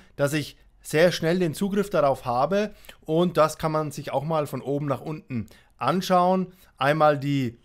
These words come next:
Übersichtskarte, das ist eben dieses kleine Fenster hier unten. Aufträge, Touren, das kann ich mir dann hier eben direkt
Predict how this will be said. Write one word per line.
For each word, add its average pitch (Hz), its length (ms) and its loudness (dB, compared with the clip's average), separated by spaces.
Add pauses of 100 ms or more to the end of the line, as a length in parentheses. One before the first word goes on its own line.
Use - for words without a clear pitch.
Übersichtskarte, 165 1120 0
das 139 160 -6
ist 143 240 -14
eben 135 160 -6
dieses 117 340 -8
kleine 123 380 -4
Fenster 127 380 -8
hier 113 240 -6
unten. 202 560 -6 (1080)
Aufträge, 143 640 -2
Touren, 208 460 2 (240)
das 123 160 -8
kann 147 160 -2
ich 135 80 -8
mir 143 120 -4
dann 135 200 0 (220)
hier 165 360 0
eben 143 300 0
direkt 135 480 0